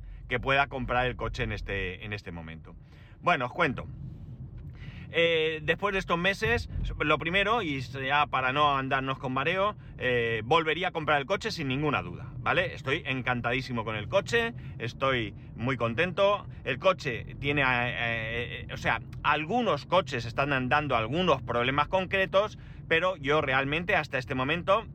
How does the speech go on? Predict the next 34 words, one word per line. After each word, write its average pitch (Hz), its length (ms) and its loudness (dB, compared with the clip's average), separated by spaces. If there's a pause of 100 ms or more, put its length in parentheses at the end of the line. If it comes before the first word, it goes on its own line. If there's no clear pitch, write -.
(120)
eh, 110 400 -6
quitando 135 340 0
la 123 140 4
pérdida 127 340 0
de 117 60 2
aceite 120 480 -2
y 107 200 -8
la 104 140 -4
tapa 123 240 0
doblada, 123 480 2
que 113 140 -2
yo 139 120 4
ya 139 180 4
sabía 123 520 0 (400)
antes 123 260 0
de 120 100 0
comprar 123 460 0
que 107 120 -8
eso 104 140 -6
existía, 170 580 -2 (340)
no 165 260 2
tengo 214 260 0
ningún 180 340 2
problema, 92 520 -2
no 131 180 2
tengo 147 300 0
nada 226 460 0 (120)
que 180 260 0
me 123 280 -2
dé 151 120 0
problemas 117 520 -2
en 120 120 -2
este 131 220 -4
momento. 220 540 0